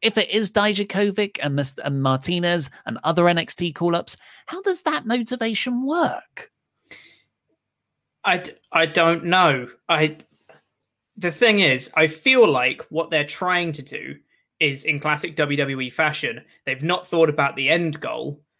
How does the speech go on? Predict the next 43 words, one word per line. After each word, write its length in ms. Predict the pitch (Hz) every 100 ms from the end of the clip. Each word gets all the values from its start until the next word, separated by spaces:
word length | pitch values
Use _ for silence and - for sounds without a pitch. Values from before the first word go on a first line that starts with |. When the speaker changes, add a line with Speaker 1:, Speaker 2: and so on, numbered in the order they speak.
| -
Speaker 2:
and 140 | 151
what 140 | 147 147
they've 180 | 143 143
done 160 | 165
is, 240 | 143 135 -
"Oh, 80 | 170
we're 140 | 170
gonna 180 | 180 214
get 180 | 185 -
people 260 | 180 156 156
talking, 560 | 170 190 185 143 135
and 380 | 143 147 151 139
we're 100 | 156
gonna 180 | 160 156
make 240 | 160 156
'em 100 | 139
think 400 | 135 214 196 - -
that 100 | 143
it's 180 | - -
the 80 |
people 300 | 139 175 151 151
that 120 | 147
got 160 | 151
released 340 | 139 151 147 -
in 60 |
April, 440 | 156 143 - 123 - _ _
but 120 | 180
it 140 | 120 131
won't 280 | 208 226
be. 360 | 156 151 165 - -
It's 120 | 143
gonna 140 | 175
be 120 | 165
these 160 | 160 151
other 160 | 214 175
guys." 380 | 151 131 123 - -
But 80 | 151
then 100 | 156
they 80 | 147
haven't 280 | 175 160
thought 240 | 147 175 156
about 300 | 151 147 143
why 460 | 147 143 143 139